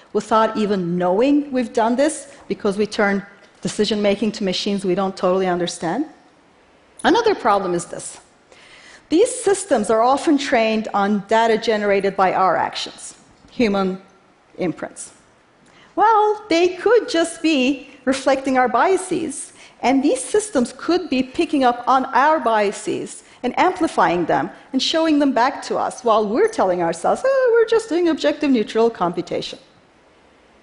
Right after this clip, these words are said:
Researchers found that on Google, women are less likely than men to be shown job ads for high-paying jobs.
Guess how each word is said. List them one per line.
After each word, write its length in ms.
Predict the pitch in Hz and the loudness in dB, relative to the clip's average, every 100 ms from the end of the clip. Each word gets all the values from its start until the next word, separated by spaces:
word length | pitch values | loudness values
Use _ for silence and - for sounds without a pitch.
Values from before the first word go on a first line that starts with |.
| _ _ _ _ _ _ _ _ _ _ _ _ _ _ - | _ _ _ _ _ _ _ _ _ _ _ _ _ _ -2
Researchers 580 | 359 - 381 - - | 0 2 0 0 -4
found 420 | - 196 175 165 202 - - | -2 0 0 -2 -6 -10 0
that 540 | 175 170 - - - - 196 | 0 0 -4 -14 -20 -10 -4
on 160 | 196 | -4
Google, 420 | 190 359 - - - - _ _ _ _ _ _ _ _ _ _ _ 214 | 0 0 0 -4 -8 -20 _ _ _ _ _ _ _ _ _ _ _ -2
women 420 | 349 330 143 240 - _ _ _ | 0 2 -2 -8 -14 _ _ _
are 100 | 202 | -2
less 460 | 202 208 285 294 - | -2 0 0 -2 -2
likely 540 | 185 - - - - _ - | -2 -2 -8 -12 -12 _ -6
than 220 | 190 185 | -4 -2
men 300 | 185 107 185 - | -2 -4 -10 -14
to 100 | - | -8
be 80 | 196 | -6
shown 340 | 185 190 170 170 | -6 -4 -4 -2
job 320 | 180 170 - | 0 0 -2
ads 460 | 147 - - - - | -4 -6 -10 -20 -10
for 120 | - | -6
high-paying 440 | 170 175 - 147 - | -2 -2 -2 -6 -8
jobs. 480 | - - - - | -10 -10 -14 -20